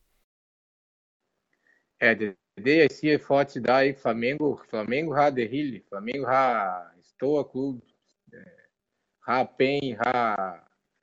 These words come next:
flere spillere, store truppen. De har det hele. Internacional har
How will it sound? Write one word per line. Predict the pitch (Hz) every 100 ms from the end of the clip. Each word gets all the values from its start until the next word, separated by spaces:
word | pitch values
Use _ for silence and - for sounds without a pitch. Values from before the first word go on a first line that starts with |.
| _ _ _ _ - -
flere | 135 151 135
spillere, | - - 143 147 123
store | - - 143 147
truppen. | - 147 151 - 120 98 - -
De | 151
har | 139 151
det | 139 117
hele. | 123 143 131
Internacional | 143 135 127 131 131 - 131 143 170
har | 160 170 156 104